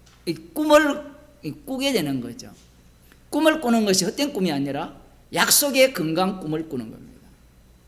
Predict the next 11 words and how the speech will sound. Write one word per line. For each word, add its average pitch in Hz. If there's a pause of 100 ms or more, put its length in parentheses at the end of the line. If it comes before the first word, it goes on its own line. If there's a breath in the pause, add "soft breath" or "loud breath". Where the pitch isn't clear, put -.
(380)
그래서 294
이들은 233
메시아 196
오게 196
되면 151 (380 loud breath)
여호와께서 202
이렇게 180 (100)
준비한 185
그 175
가지, 147
삭, -